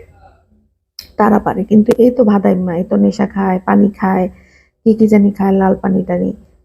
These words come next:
তো এইসব খাওয়ার কারণে হচ্ছে এ তো পয়সা জমাইতে পারে নাই, এ হয়তো এগুলির পিছনেই সবকিছু নষ্ট করে ফেলছে। আর আরেকটু তার কষ্ট রয়ে গেল, বাড়িতে একা, অথচ বউটা হয়তো বা আসতেছে না,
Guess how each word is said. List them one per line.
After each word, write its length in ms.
তো 80
এইসব 380
খাওয়ার 300
কারণে 420
হচ্ছে 320
এ 180
তো 340
পয়সা 240
জমাইতে 360
পারে 280
নাই, 260
এ 240
হয়তো 380
এগুলির 400
পিছনেই 420
সবকিছু 420
নষ্ট 300
করে 240
ফেলছে। 340
আর 160
আরেকটু 320
তার 240
কষ্ট 320
রয়ে 280
গেল, 240
বাড়িতে 420
একা, 540
অথচ 280
বউটা 640
হয়তো 220
বা 100
আসতেছে 440
না, 220